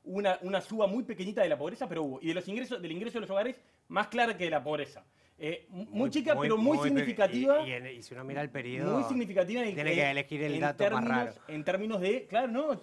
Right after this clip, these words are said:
Speaker 2: Ah.
Speaker 1: Pero hasta el dos mil catorce creció el salario, creció el empleo, bajó la pobreza. Está fuera de discusión eso, yo eso no lo, no,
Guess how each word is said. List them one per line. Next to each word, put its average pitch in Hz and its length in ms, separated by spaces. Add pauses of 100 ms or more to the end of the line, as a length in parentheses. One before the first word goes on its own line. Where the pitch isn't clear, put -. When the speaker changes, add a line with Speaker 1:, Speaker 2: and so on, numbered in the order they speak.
(360)
Speaker 2:
Ah. - 60
Speaker 1:
Pero 214 200
hasta 196 180
el 233 60
dos 240 80
mil 320 140
catorce 269 500
creció 170 220
el 202 60
salario, 180 420
creció 143 220
el 190 60
empleo, 175 360
bajó 170 160
la 165 100
pobreza. 165 360 (160)
Está 180 160
fuera 214 160
de 180 80
discusión 196 280
eso, 175 120
yo 175 160
eso 175 160
no 165 100
lo, 151 240 (160)
no, 175 100